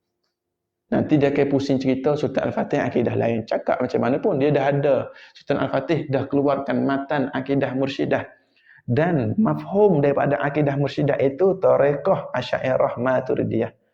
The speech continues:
Mafhum daripada akidah mursyidah. Akidah mursyidah itu ciptaan zaman Sultan Al-Fatih sendiri. Yang diagungkan oleh Sultan Muhammad Al-Fatih sendiri.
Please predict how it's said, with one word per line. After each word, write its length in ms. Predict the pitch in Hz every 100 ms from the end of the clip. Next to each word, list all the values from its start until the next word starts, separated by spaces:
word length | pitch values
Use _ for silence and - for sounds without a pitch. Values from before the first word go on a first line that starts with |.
| _ _ -
Mafhum 720 | 131 127 135 151 185 262 180
daripada 320 | 160 175 190
akidah 400 | 143 139 156 139
mursyidah. 400 | 139 143 127 - - - _
Akidah 320 | 160 156 165 151
mursyidah 400 | 151 175 165 165
itu 240 | 165 214 214
ciptaan 880 | 170 - - 156 - 208 190 135 - _ _ _ 127
zaman 560 | 127 131 139 202 185
Sultan 400 | - 139 - 147
Al-Fatih 480 | 143 135 131 - 160
sendiri. 480 | - 117 117 110 - _ _ _ -
Yang 400 | 151 180 147 151
diagungkan 580 | 143 143 147 190 170 156
oleh 220 | 156 151
Sultan 480 | 151 151 151 160 139
Muhammad 320 | 143 - 143
Al-Fatih 320 | 139 139 135
sendiri. 340 | 131 123 113